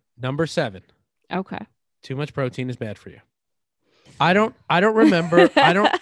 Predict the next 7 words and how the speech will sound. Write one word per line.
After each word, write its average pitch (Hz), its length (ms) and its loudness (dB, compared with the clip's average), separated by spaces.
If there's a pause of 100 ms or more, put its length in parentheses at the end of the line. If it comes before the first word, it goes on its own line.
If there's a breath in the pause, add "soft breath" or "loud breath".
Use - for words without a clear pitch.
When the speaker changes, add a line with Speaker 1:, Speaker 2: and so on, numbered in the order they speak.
Speaker 1:
I 170 120 2
don't 214 180 0
remember 160 540 0
the 143 120 -4
number 139 680 -4 (220)
that 131 360 -4 (160)
it, 131 240 -6